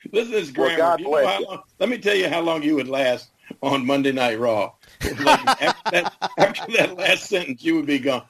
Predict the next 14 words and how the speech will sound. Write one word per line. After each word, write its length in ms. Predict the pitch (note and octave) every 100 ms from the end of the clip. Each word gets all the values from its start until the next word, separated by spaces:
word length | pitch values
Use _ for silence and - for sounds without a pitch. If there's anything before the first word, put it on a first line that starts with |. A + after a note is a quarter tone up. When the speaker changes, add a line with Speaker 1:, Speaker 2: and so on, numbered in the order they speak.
| _ - F3 - _
Speaker 1:
"Hey, 200 | - E3+
Snot, 380 | D3 E3 D3+ A2+
where 160 | C#3+ F#3
do 80 |
you 160 | D3 B2+
live 200 | A#2 A2+
at?" 300 | A2 B2 - _ - -
<laughs> 300 | _ - - -
Good 240 | A2+ -
grief. 360 | - A#2 - -
Speaker 2:
Hey, 280 | E3+ D#3 B2+
you 80 | D3
know 180 | D#3 E3
what? 340 | D#3+ E3+ D#3+